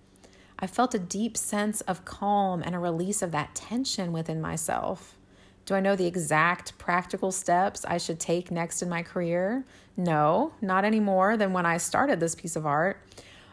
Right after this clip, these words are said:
But do I feel better about where I am regardless of what's going on around me? Most certainly, yes. Just like I said at the beginning of this episode, I found that often when we feel this kind of tension and unrest within ourselves,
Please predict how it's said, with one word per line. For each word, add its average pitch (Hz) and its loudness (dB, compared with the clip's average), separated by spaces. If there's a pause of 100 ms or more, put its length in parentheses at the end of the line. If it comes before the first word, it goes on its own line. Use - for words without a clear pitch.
But 185 0
do 240 2
I 214 4
feel 202 2
better 185 2
about 185 0
where 190 0
I 185 0
am 180 -2
regardless 175 0
of 165 -6
what's 165 -4
going 175 -4
on 165 -2
around 202 -2
me? - -6 (340)
Most 202 2
certainly, 208 4
yes. 202 2 (400)
Just 226 2
like 196 4
I 180 -2
said 196 0
at 190 2
the 185 -8
beginning 185 -2
of 175 -4
this 170 -6
episode, 190 -2 (420)
I 190 -2
found 285 0
that 226 0
often 190 4
when 185 0
we 190 -2
feel 233 0
this 208 0
kind 180 -4
of - -6
tension 226 -2
and 175 -2
unrest 175 -2
within 190 -4
ourselves, 175 0